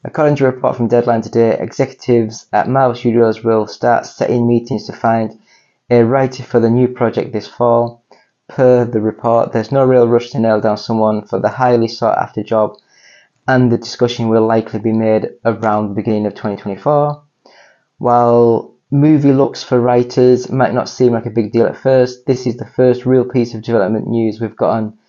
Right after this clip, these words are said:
on a full-blown X-Men film since Disney completed its acquisition of Fox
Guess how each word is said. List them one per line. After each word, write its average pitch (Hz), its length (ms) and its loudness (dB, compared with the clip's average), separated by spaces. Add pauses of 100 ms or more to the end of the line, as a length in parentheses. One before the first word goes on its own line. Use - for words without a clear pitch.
(400)
on 117 300 0
a 113 80 0
full-blown 117 840 0
X-Men 110 400 -6
film 110 300 -2
since - 220 -12
Disney 117 420 -2
completed 117 440 -2
its 98 120 -6
acquisition - 580 -6
of - 120 -10
Fox - 500 -4